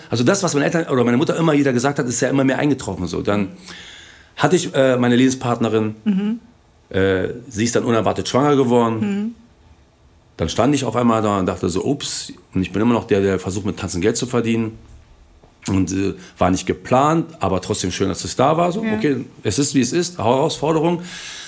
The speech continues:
Speaker 1: Bin damals aber mit meiner Schwiegermutter zusammengezogen, weil sie auch das supportet hat, so irgendwie. Meinte, „Ich finde das toll, was du da machst.“
Speaker 2: Ja.
Speaker 1: Ähm,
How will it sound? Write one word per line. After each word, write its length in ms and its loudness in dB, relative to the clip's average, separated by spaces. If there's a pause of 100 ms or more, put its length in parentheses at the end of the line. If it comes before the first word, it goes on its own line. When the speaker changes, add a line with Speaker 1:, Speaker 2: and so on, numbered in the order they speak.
(180)
Speaker 1:
Bin 160 6
damals 320 4
aber 200 2
mit 240 0
meiner 380 0 (120)
Schwiegermutter 640 2
zusammengezogen, 680 0
weil 120 4
sie 280 2
auch 360 0 (240)
das 240 0
supportet 520 0
hat, 140 -2
so 140 0
irgendwie. 380 0 (160)
Meinte, 280 0 (180)
„Ich 100 -8
finde 180 0
das 80 -4
toll, 160 0
was 120 0
du 80 -2
da 40 0
machst.“ 340 -4 (100)
Speaker 2:
Ja. 280 -4 (160)
Speaker 1:
Ähm, 520 0